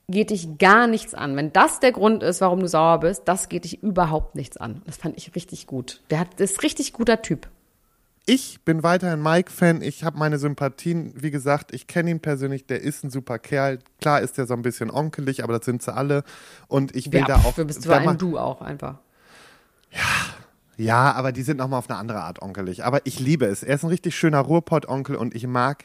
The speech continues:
Speaker 2: Mike über alles.
Speaker 1: Ja,
Speaker 2: ist
Speaker 1: und er
Speaker 2: einfach
Speaker 1: hat wirklich seine Prinzipien. Ich habe ein Gefühl, er hat wirklich was verstanden und
Speaker 2: Ja.
Speaker 1: ist auch in der Lage, das irgendwie durchzuziehen. So.
Speaker 2: Bei dem hat's Klick gemacht und das ist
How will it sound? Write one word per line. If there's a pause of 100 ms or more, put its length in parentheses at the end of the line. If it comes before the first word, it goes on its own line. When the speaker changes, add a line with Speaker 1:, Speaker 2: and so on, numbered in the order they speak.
Speaker 2:
Mike
über
alles.
Speaker 1:
Ja,
Speaker 2:
ist
Speaker 1:
und
er
Speaker 2:
einfach
Speaker 1:
hat
wirklich
seine
Prinzipien.
Ich
habe
ein
Gefühl,
er
hat
wirklich
was
verstanden
und
Speaker 2:
Ja.
Speaker 1:
ist
auch
in
der
Lage,
das
irgendwie
durchzuziehen.
So.
Speaker 2:
Bei
dem
hat's
Klick
gemacht
und
das
ist